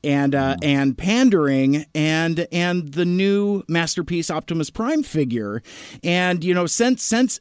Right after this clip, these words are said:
Speaker 1: everybody in the Transformers community is talking about this damn thing, um, I'd kinda like to start with that, and I'd kinda like to get your scorching hot take on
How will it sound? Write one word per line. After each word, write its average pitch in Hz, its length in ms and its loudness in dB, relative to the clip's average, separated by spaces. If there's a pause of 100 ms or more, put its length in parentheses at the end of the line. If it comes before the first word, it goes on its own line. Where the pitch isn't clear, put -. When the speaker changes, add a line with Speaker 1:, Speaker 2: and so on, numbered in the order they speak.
(120)
Speaker 1:
everybody 202 640 2
in 170 320 -2
the 156 80 -4
Transformers 170 680 -4
community 160 500 -2
is 107 140 -4
talking 147 380 -6
about 185 240 -2
this 190 160 -4
damn 180 280 0
thing, 196 440 0 (360)
um, 185 240 0
I'd 180 220 0
kinda 359 320 -2
like 233 240 2
to 185 100 -6
start 196 300 0
with 156 220 -4
that, 180 320 0
and 147 120 4
I'd 143 160 0
kinda 240 240 0
like 226 200 0
to 180 80 -2
get 175 200 2
your 143 120 -2
scorching 170 640 -2
hot 160 360 -2
take 151 560 -2 (320)
on 147 360 4